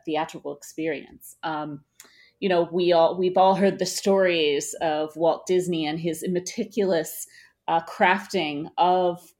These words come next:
Walt Dis-, uh, Walt Disney World to bring people into that space. So really it is the orchestration of,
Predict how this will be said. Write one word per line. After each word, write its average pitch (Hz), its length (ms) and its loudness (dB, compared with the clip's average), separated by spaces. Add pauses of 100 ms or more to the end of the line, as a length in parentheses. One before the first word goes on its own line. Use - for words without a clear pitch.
Walt 170 240 2
Dis-, 180 220 0
uh, 147 340 -2
Walt 165 200 -2
Disney 165 280 -4
World 196 560 0 (280)
to 175 220 -2
bring 180 360 0
people 196 340 -4
into 151 260 -10
that 139 240 -8
space. 147 500 -8
So 170 260 0 (380)
really 233 340 2
it 180 60 0
is 180 280 0
the 151 140 -4
orchestration 160 680 -6
of, 139 140 -12